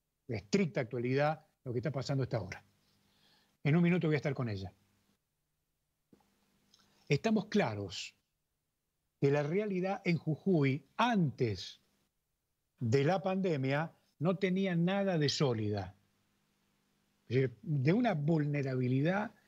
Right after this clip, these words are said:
realmente escalofriante. El nivel, el nivel en el que estaba la provincia, en todos los, en todos los frentes.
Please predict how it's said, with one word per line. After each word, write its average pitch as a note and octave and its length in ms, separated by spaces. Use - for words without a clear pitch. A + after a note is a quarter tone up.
realmente F3 1080
escalofriante. C#3 720
El B2+ 100
nivel, F#3+ 460
el C3 100
nivel G#3+ 280
en E3+ 80
el C#3 40
que C3 100
estaba E3+ 180
la C#3 60
provincia, F3+ 420
en E3+ 200
todos G#3+ 280
los, D#3+ 380
en D#3 160
todos A3+ 300
los E3 100
frentes. G#2+ 580